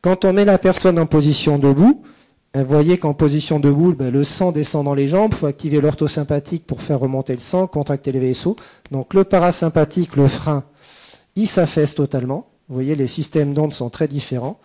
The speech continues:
Là, on a le synchroniseur respiration. Quand l'onde monte, on inspire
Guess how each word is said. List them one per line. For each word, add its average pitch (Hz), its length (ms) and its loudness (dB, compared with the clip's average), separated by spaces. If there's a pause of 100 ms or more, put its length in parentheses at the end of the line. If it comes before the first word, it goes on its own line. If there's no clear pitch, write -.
(340)
Là, 147 260 2
on 165 120 0
a 156 140 2
le 156 140 2
synchroniseur 165 680 0
respiration. 147 760 -2 (400)
Quand 165 160 0
l'onde 175 300 2
monte, 180 320 0
on 190 120 0
inspire 202 680 0